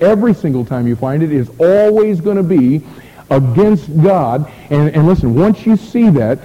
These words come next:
you pretty much have your bearings about why history in the Bible and history, even in the last two thousand years, unfolds the way that it does. Because it, it, if you really want to understand the thing, though,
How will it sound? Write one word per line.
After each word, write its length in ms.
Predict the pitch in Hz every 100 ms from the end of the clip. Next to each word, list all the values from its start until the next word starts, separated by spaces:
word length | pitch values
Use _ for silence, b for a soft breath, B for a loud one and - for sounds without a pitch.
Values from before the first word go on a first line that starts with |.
| B B B
you 120 | 127 135
pretty 300 | - 214 226
much 240 | 208 202
have 400 | - 196 202 175
your 100 | 160
bearings 640 | 131 196 208 165 147 165
about 260 | 147 147 127
why 360 | 135 175 185
history 600 | 160 - 240 - - 151
in 60 | 147
the 80 | 123
Bible 420 | 147 175 196 185
and 100 | 143
history, 600 | 120 226 - 196 208 202 B B -
even 220 | 180 190
in 80 | 170
the 60 |
last 360 | 165 175 165 -
two 140 | 190
thousand 500 | 156 175 156 143 143
years, 320 | 170 214 151 147
unfolds 680 | 156 160 151 208 196 160
the 60 | 139
way 220 | 147 190
that 140 | 151 139
it 160 | 151
does. 340 | 175 180 131 - B B
Because 280 | 151 165 151
it, 220 | - -
it, 1160 | 180 - 143 - - 165 101 113 147 135 135 95
if 160 | 151 139
you 80 | 160
really 320 | 160 214 240
want 180 | 226 233
to 40 |
understand 640 | 226 220 202 - 247 240
the 120 | 165 135
thing, 300 | 131 117 117
though, 360 | 117 117 143